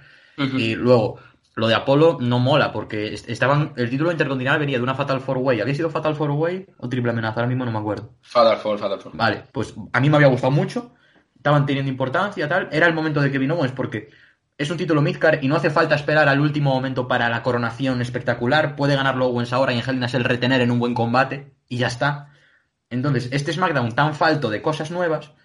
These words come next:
Speaker 2: terminar con Owens como campeón intercontinental cerrando el show, ya me habría parecido una mejoría gigante. Ya te vas a dormir con otra cara. Entonces, ya una cosa así tan simple me habría parecido mejorarlo mucho. Y,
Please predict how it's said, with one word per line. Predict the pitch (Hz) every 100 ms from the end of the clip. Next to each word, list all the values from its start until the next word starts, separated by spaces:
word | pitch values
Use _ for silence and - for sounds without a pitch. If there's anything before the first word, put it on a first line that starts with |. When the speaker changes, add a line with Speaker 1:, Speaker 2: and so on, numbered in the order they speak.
| _ _ - - _ -
Speaker 2:
terminar | 110 113 120 147 127
con | 117
Owens | 139 113 101 -
como | 107
campeón | 101 98 110
intercontinental | 123 127 127 123 123 123 131 123
cerrando | 113 117 117
el |
show, | 120 131 147 139
ya | 131
me | 143
habría | 143 147
parecido | 139 147
una | 156
mejoría | 139 131 123 151
gigante. | 117 127 185 - -
Ya | - 127 165
te | -
vas | - -
a | 147
dormir | 135 143 160 -
con | 127
otra | 139 143 123
cara. | 143 147 - _ _ - - - _
Entonces, | - 107 120 117 113 110 107 - _ _ _ 127
ya | 127 147 147
una | 151 156
cosa | 160 151
así | 147
tan | 143
simple | 143 156 170 175 - _ _ _ _ _ _ _ -
me | 110
habría | 117 127
parecido | 123 123 139
mejorarlo | 120 113 107 107
mucho. | 113 - -
Y, | 98 101 98 95